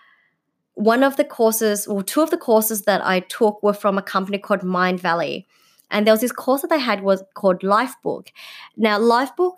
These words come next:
is created by John and Missy Butcher, and they have divided, they have understood that there's twelve areas of life.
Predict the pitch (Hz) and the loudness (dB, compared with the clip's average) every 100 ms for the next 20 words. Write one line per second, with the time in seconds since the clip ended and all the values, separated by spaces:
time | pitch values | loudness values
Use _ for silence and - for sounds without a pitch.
0 | - 254 240 226 - - 208 202 202 202 | -6 -2 -2 -2 -6 -4 0 2 2 -2
1 | 196 185 180 185 - 196 196 208 196 185 | 0 0 0 -2 -2 0 0 -2 -4 -2
2 | 190 - 190 - 180 - 180 160 254 254 | -4 -4 -10 -6 -6 -4 -2 0 -2 -6
3 | _ _ _ _ _ _ _ - - 202 | _ _ _ _ _ _ _ -18 -4 -2
4 | 196 202 190 - - - - 214 226 262 | 0 -2 -4 -14 -20 -14 -2 0 2 2
5 | 294 311 - - - 226 214 208 202 196 | 2 -2 -6 -12 -8 -2 2 2 0 -4
6 | - 185 196 196 208 226 226 254 254 _ | -14 -6 -4 2 2 2 0 -2 -4 _
7 | _ _ _ _ - 220 233 233 233 294 | _ _ _ _ -4 -2 -2 -2 -2 -2
8 | 294 254 226 202 214 202 - 220 214 208 | -4 -6 -6 -4 -6 -8 -10 -2 -2 -2
9 | - 190 185 180 170 - 180 - 185 - | -8 -4 -2 -4 -6 -12 -14 -8 -6 -6